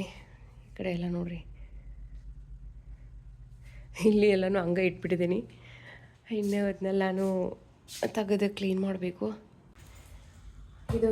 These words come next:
ನೋಡ್ರಿ ಲಾಸ್ಟ್ ಬ್ಯಾಗ್ ಹಂಗೆ ಓಪನ್ ಮಾಡಿ ತೋರಿಸ್ತೀನಿ. ಉಳ್ದಿರೋ ಎಲ್ಲ ಗ್ರೋಸ್-, ಗ್ರೋಸರಿನೇ ಐತಿ ಅದಕ್ಕೆ. So ನಿಮ್ಗೆ ಒಂದು ಐಡಿಯಾ ಬರ್ತಿತ್ತು ನಾವೆಲ್ಲ ಏನು ತೊಗೊಂಬರ್ತಿರ್ತೀವಿ ಇಂಡಿಯಾದಿಂದ ಅಂತ. So ಇದ್ರಾಗ ನೋಡ್ರಿ mostly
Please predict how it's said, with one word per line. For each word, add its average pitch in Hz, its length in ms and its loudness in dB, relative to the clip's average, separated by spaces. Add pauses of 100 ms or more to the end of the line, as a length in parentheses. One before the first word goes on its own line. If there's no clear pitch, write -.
ನೋಡ್ರಿ 196 280 -2
ಲಾಸ್ಟ್ 180 280 -6
ಬ್ಯಾಗ್ 180 240 -2
ಹಂಗೆ 170 220 -4
ಓಪನ್ 175 280 -6
ಮಾಡಿ 175 160 -10
ತೋರಿಸ್ತೀನಿ. 185 440 -6 (440)
ಉಳ್ದಿರೋ 190 320 -4 (200)
ಎಲ್ಲ 180 120 0 (920)
ಗ್ರೋಸ್-, 180 360 -4
ಗ್ರೋಸರಿನೇ 208 540 -2
ಐತಿ - 240 -6
ಅದಕ್ಕೆ. 160 300 -8 (640)
So 226 140 -2
ನಿಮ್ಗೆ 196 200 2
ಒಂದು 180 180 0
ಐಡಿಯಾ 190 200 2
ಬರ್ತಿತ್ತು 180 320 -4
ನಾವೆಲ್ಲ 175 240 -2 (140)
ಏನು 175 180 -2
ತೊಗೊಂಬರ್ತಿರ್ತೀವಿ 165 840 -6
ಇಂಡಿಯಾದಿಂದ 156 420 -2 (120)
ಅಂತ. 135 160 -8 (1800)
So 208 80 -8 (1600)
ಇದ್ರಾಗ 208 220 -2 (100)
ನೋಡ್ರಿ 214 220 -4 (1700)
mostly 202 420 -2